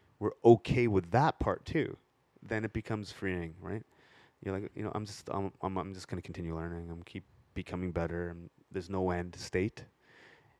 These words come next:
and there's levels to everything. I'll give you an example of levels. I'll talk to my buddy Sean, right? <laughs> Levels to this, bro. I ain't shit compared to him. If you were to, if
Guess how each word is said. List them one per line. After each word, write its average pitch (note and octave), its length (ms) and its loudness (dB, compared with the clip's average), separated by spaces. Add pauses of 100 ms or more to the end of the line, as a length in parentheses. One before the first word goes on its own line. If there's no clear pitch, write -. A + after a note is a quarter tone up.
(140)
and E2+ 600 -8
there's E2+ 220 -4
levels F2+ 440 2
to - 180 -4
everything. G2 480 -2
I'll F2+ 160 -4
give F2+ 140 -12
you G2 60 -4
an F#2 60 -6
example G2+ 440 -8
of E2 120 -10
levels. F#2+ 320 -2
I'll B2+ 60 -4
talk B2+ 160 -2
to G#2+ 60 -4
my G2 80 0
buddy F#2 200 0
Sean, F#2 360 -2
right? F2+ 220 -4 (140)
<laughs> - 80 -6 (1000)
Levels D3+ 440 4
to F#2 120 0
this, - 240 -8
bro. A#2+ 380 -2 (280)
I C#3+ 120 -2
ain't A#2+ 160 -4
shit - 260 -4
compared B2 320 -4
to G2+ 80 -2
him. A#2+ 240 -2
If - 140 -6
you A2 80 0
were G#2+ 80 0
to, G2 240 0
if E3 200 8